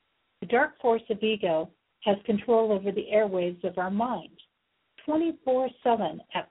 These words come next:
full volume, negative and egocentric thoughts dominate our consciousness. The dark force is the source of all our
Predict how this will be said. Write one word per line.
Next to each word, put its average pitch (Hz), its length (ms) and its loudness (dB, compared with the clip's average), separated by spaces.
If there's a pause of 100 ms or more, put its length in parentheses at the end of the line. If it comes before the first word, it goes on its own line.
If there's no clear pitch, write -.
(120)
full 302 260 2
volume, 180 600 0 (380)
negative 262 460 0 (120)
and 196 120 -4
egocentric 226 840 -4
thoughts 175 300 0 (180)
dominate 208 480 -2
our 190 180 -8
consciousness. 170 640 -14 (760)
The 202 60 -10
dark 302 260 2 (140)
force 185 300 0 (400)
is 214 140 4 (120)
the 214 80 -6 (120)
source 240 220 0 (180)
of 208 240 -2
all 240 440 0
our 233 80 -4